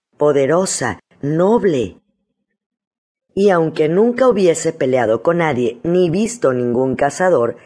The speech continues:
estaba segura de que todos ellos la temían.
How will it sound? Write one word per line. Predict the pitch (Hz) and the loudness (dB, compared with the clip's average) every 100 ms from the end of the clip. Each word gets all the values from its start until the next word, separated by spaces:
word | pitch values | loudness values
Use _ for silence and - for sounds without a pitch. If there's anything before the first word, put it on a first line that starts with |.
| _ _ - | _ _ -4
estaba | 214 - 247 262 | -4 -2 -2 -2
segura | 269 208 151 160 156 | -2 0 2 2 0
de | 143 | 0
que | 123 | -4
todos | 120 120 117 135 - | -2 0 0 0 0
ellos | 180 110 117 120 - - | -2 -2 -4 -6 -10 -6
la | 127 113 - | -4 -4 -4
temían. | 120 139 196 214 120 92 | -4 -2 0 0 -2 -6